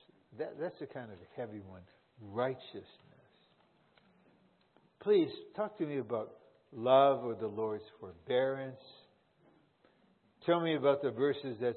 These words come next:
say it's the kindness of God leads you to repentance. Well, there are times when I will do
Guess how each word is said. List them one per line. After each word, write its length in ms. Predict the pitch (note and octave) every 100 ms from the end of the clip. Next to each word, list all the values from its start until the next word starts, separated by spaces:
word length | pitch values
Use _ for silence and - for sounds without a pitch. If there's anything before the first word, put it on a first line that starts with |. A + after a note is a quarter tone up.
| -
say 200 | C3+ B2
it's 120 | A#2 -
the 100 | A2+ -
kindness 380 | - B2+ C3 B2+ -
of 180 | A#2+ G#2+
God 300 | A#2 A2+ A2+
leads 260 | A2+ A#2+ A2+
you 80 | A2 -
to 100 | A2
repentance. 720 | G#2 G2+ - A2+ - A#2 A#2+ - - - - - _ _ _ _ _ _ _
Well, 140 | D3 C#3+
there 200 | D#3+ E3+
are 40 | E3
times 360 | D3+ C3+ D3+ D#3+
when 140 | C3+ C3
I 80 | B2+
will 220 | B2 B2+
do 240 | A2 G3